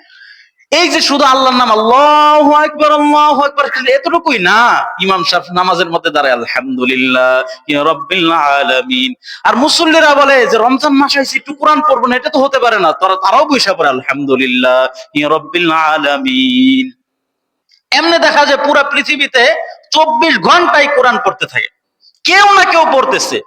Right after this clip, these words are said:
তাহলে পৃথিবীর মধ্যে সব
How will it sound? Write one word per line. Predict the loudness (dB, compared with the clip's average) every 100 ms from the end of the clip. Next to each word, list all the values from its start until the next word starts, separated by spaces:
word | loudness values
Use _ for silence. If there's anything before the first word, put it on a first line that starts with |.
| _ _ _ _ _ _ _ -20 -20 -20 -20 _ _ _ -8
তাহলে | -4 -4
পৃথিবীর | -4 -4 -2 0 0 0 2
মধ্যে | 0 0 -2 0
সব | 2 4 4